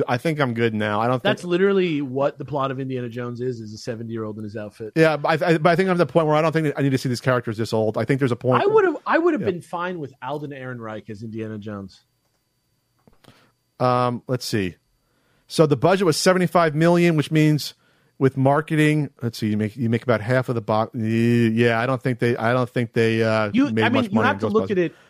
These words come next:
Speaker 2: in that it came out in twenty twenty-one when nobody was going to the movies, and you gotta see that that's
Speaker 1: August,
Speaker 2: pretty
Speaker 1: that's when things were starting to pick up. Yeah, that's right.
Speaker 2: You gotta
Speaker 1: That
Speaker 2: see that that's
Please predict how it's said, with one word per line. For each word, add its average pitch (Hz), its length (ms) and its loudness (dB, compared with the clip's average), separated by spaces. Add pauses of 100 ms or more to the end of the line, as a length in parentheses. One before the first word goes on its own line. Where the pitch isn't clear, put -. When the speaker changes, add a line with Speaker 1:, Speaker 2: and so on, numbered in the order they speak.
Speaker 2:
in 170 340 0
that 143 160 0
it 139 140 -10
came 147 200 -6
out 139 120 -4
in 131 60 -8
twenty 127 220 -8
twenty-one 117 480 -8
when 107 140 -10
nobody 110 260 -8
was 101 120 -12
going 113 140 -12
to 104 60 -12
the 101 100 -12
movies, 95 380 -12
and 113 100 -14
you 110 80 -12
gotta 110 160 -8
see 110 200 -12
that 95 120 -16
that's 107 120 -6
Speaker 1:
August, 185 420 4
Speaker 2:
pretty 139 100 -4
Speaker 1:
that's 190 200 0
when 170 140 0
things 180 220 0
were 170 60 0
starting 175 300 2
to 147 80 0
pick 156 100 0
up. 190 100 0
Yeah, 277 180 4
that's 262 280 0
right. 143 240 2 (160)
Speaker 2:
You 208 100 -4
gotta 254 160 4
Speaker 1:
That - 80 2
Speaker 2:
see 220 260 -4
that 165 140 -2
that's 170 220 -2